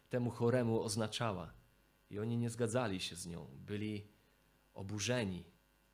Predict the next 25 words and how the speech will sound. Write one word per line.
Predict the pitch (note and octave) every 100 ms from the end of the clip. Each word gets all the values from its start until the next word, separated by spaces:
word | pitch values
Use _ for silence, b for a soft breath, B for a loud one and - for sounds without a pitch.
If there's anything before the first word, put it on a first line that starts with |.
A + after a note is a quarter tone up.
| _ _ -
bo | G2 G2+
dobrze | F#2 A2+ A#2 B2
rozumieli, | A#2 A2+ A2 G2 G2+
co | G#2
to | G2+ A2
znaczy. | G#2 A2+ G2 - E2 D#2+ _ _ _ _ _ _ _ b b b -
Oni | G#2 A#2+
jako | A#2+ A#2 G#2+
eksperci | G#2 - - A#2 A#2 - F#2+ F#2+ G#2
w | -
Piśmie | A#2 - G#2
Świętym, | G2 - F#2+ F2+ F2+ F#2 A#2
w | A#2
Starym | - F#2+ G2+
Testamencie, | G2 - F#2+ F#2 F2 - G#2 C3+ B B B B B -
oni | A2 C#3
wiedzieli | A2+ G#2+ A#2 A#2
kilka | A2+ G#2+ A#2+ G#2+
rzeczy. | G2 F2 - - - - _ _
Przede | - A2
wszystkim | G#2 C#3 - - G2+ C3 -
wiedzieli, | G2+ G2 G2+ G#2 F2+ G#2+
że | A2+ G2
każdy | A2+ A2+ G2 G2
grzech | G2 F#2+ G2+ A#2+ -